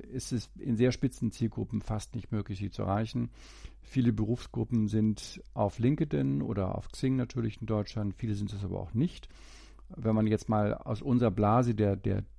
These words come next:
Digitalos rausgeht, ja, gucken wir uns die, die, äh,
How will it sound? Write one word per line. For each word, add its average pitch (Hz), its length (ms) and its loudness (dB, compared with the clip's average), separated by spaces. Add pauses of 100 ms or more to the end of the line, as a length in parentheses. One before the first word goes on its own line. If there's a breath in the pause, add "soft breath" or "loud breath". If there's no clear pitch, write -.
(120)
Digitalos 107 680 0
rausgeht, 101 560 0
ja, 110 160 2
gucken 117 300 -8
wir 107 80 0
uns - 160 -6
die, 101 260 0 (800 loud breath)
die, 101 340 2
äh, 110 160 -2